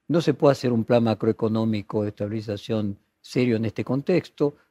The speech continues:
Los precios relativos están desordenados y que el verdadero plan vendría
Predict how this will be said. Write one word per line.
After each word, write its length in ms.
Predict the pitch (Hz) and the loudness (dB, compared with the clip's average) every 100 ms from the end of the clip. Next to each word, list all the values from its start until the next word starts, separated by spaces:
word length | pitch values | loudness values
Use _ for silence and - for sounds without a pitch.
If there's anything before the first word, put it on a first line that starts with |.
| - | -8
Los 220 | 127 120 | -4 -4
precios 380 | - 135 131 113 | -2 -2 0 -2
relativos 480 | 110 107 - 120 110 | 2 0 0 -4 -4
están 280 | - 113 107 | -6 -6 -6
desordenados 840 | 107 110 110 127 160 147 131 135 _ _ _ | -6 -6 -4 0 2 4 4 0 _ _ _
y 100 | 151 | -4
que 100 | - 147 | 2 4
el 80 | |
verdadero 520 | 135 143 143 165 175 160 | 4 4 6 6 4 4
plan 280 | 165 180 | 4 2
vendría 580 | 170 143 131 151 175 190 | 4 2 2 4 4 2